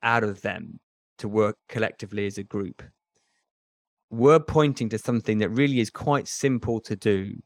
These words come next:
that amplifies their ability to get to really innovative, aligned, connected, collaborative outcomes and solutions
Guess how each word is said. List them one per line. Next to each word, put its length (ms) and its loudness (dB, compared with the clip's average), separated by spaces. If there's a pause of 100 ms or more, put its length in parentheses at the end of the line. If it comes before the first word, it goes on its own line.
(1000)
that 680 0 (760)
amplifies 1400 -4 (1080)
their 220 4
ability 800 0
to 100 -10
get 240 0 (140)
to 320 -4
really 520 0
innovative, 760 -2 (280)
aligned, 920 6
connected, 840 0 (520)
collaborative 840 2 (760)
outcomes 480 0
and 100 0
solutions 1120 0